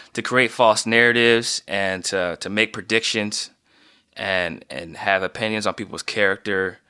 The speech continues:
you know, threatening to punch people in the face or, you know, kinda trying to tarnish people's names, I think it's unacceptable and people should be held accountable for it in a sense that, um, you shouldn't be allowed to, to say certain things that not be true and nothing happen. I think people should be punished for certain actions. They should be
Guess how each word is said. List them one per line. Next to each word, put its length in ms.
you 120
know, 100
threatening 420
to 60
punch 220
people 220
in 80
the 60
face 480
or, 160
you 100
know, 140
kinda 240
trying 280
to 80
tarnish 360
people's 280
names, 220
I 60
think 160
it's 100
unacceptable 600
and 80
people 180
should 180
be 120
held 180
accountable 580
for 360
it 100
in 100
a 60
sense 340
that, 400
um, 480
you 80
shouldn't 280
be 160
allowed 360
to, 280
to 100
say 240
certain 280
things 260
that 80
not 200
be 120
true 280
and 140
nothing 280
happen. 340
I 80
think 160
people 200
should 140
be 60
punished 380
for 80
certain 300
actions. 360
They 100
should 180
be 180